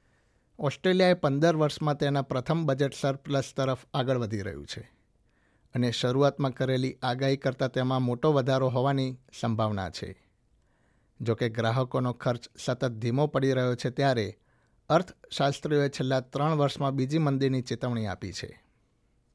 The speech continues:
ઓસ્ટ્રેલિયામાં સાર્વજનિક સ્થળો પર નાઝી અને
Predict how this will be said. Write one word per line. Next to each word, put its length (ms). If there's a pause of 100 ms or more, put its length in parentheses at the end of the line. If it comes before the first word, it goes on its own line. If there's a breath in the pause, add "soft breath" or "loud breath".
(1300)
ઓસ્ટ્રેલિયામાં 580
સાર્વજનિક 600
સ્થળો 300
પર 180
નાઝી 440
અને 320